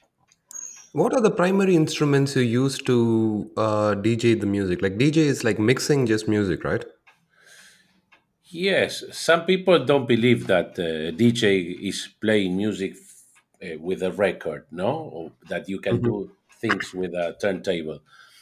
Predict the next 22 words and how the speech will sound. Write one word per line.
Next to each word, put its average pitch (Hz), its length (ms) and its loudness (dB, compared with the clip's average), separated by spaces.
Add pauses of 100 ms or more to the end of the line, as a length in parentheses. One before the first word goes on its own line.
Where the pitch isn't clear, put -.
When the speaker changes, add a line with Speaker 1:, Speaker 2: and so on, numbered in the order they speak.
(360)
Speaker 2:
I 123 120 4
think 143 180 6
it's 139 140 0
completely 131 460 -2
different, 123 380 0
a 104 120 0
turntable 123 720 2
to 92 180 -4
a, 78 400 -6 (640)
to 85 180 -8
a 78 220 -8
C - 200 -6
D 92 120 -2
player, 95 460 2
no? 127 320 -2 (680)
At - 140 -14
the 90 100 -8
beginning, 110 760 -4
I 95 140 -2
th-, - 260 -16
I 131 260 8
think 117 400 -2